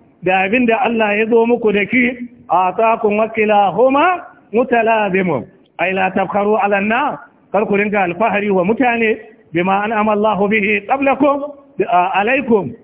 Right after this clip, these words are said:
da abin da Allah ya muku na ni'imomi daban-daban. Fa inna zalika, domin ni'iman da Allah ya baku,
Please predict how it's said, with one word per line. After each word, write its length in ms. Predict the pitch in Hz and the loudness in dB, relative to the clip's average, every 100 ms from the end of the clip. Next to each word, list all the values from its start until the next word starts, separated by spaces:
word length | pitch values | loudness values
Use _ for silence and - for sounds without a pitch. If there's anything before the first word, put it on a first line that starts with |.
| _ 160 | _ -2
da 140 | 170 | -2
abin 220 | 180 247 247 | 0 0 0
da 380 | 220 165 - - | 0 -2 -8 -4
Allah 360 | 226 226 208 196 | -2 0 -2 -2
ya 60 | |
muku 240 | 214 208 190 | -4 -2 0
na 140 | 202 | 0
ni'imomi 680 | 202 214 214 208 208 202 208 | -2 -2 -2 0 2 2 0
daban-daban. 760 | 170 143 165 165 147 135 127 123 _ _ _ _ _ | 0 0 0 0 -2 -2 -4 -6 _ _ _ _ _
Fa 120 | 135 | -4
inna 260 | 151 202 190 | -2 0 0
zalika, 760 | 190 190 190 202 190 185 185 - _ _ | 2 0 -2 0 0 0 -6 -20 _ _
domin 300 | 147 151 196 | 0 0 0
ni'iman 360 | 202 208 202 190 | -2 -2 -2 0
da 140 | 190 185 | 0 -2
Allah 260 | 208 196 196 | 0 0 0
ya 60 | |
baku, 400 | 196 196 196 139 | 0 -2 -2 -6